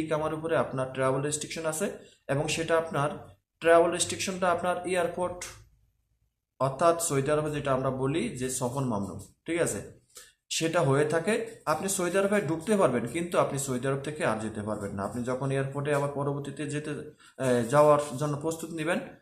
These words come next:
আপনাকে এয়ারপোর্টে আটকাবে অথবা আপনার ইকামা হবে না। আপনি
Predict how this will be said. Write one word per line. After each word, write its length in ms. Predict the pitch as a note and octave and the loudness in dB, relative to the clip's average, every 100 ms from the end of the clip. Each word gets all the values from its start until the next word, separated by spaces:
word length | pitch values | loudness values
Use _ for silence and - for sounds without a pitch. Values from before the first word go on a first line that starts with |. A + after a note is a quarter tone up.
| _ | _
আপনাকে 320 | C#3 C#3 C#3+ D3 | -6 -2 -2 0
এয়ারপোর্টে 360 | C#3+ C3 B2+ | 0 0 0
আটকাবে 400 | B2+ B2+ C#3 D#3 | 0 0 -2 0
অথবা 360 | C3 C3+ D3 C#3+ | 0 0 0 2
আপনার 260 | C3+ C#3 C3+ D#3 | 2 -2 -2 -4
ইকামা 320 | D#3+ C3+ A#2+ | -2 0 0
হবে 240 | G#2 G#2+ | -2 -4
না। 80 | - - _ _ - - | -6 -12 _ _ -20 -4
আপনি 260 | B2+ C#3+ | -2 0